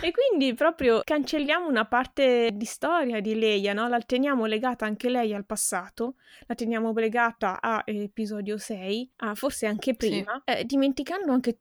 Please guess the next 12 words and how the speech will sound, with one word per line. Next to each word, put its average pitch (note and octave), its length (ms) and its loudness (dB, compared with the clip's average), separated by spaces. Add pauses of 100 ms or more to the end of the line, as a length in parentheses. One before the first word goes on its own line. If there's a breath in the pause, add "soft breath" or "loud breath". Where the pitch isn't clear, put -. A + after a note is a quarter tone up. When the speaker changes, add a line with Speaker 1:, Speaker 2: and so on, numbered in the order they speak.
(100)
Speaker 1:
tu-, - 180 -8 (100)
tutto E4+ 300 -2
il F4+ 60 0
suo - 160 -4
percorso - 560 -4
come, F#3+ 560 -4
come G#3+ 200 -4
donna, F#3 580 0
come A3 200 0
madre, G3+ 840 0
come G#3+ 220 0
moglie. G3+ 760 2